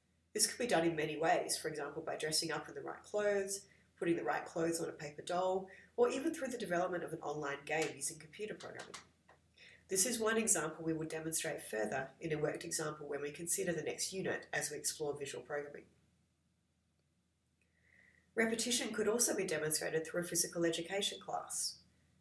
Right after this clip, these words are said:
The teacher could describe what a loop is to the class as explained by Drex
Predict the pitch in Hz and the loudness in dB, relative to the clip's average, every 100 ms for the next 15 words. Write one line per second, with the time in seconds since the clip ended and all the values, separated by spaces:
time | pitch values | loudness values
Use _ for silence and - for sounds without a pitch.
0 | _ _ _ - 175 202 196 240 247 202 | _ _ _ -2 0 2 0 0 0 2
1 | 190 - 180 185 170 156 147 170 180 220 | 2 8 8 8 6 2 4 2 4 0
2 | 214 - 202 196 190 190 185 - 165 165 | -2 -4 -4 2 4 4 2 0 -2 0
3 | - - 180 180 175 156 151 160 165 - | 0 6 6 6 2 0 2 4 4 4
4 | - | 2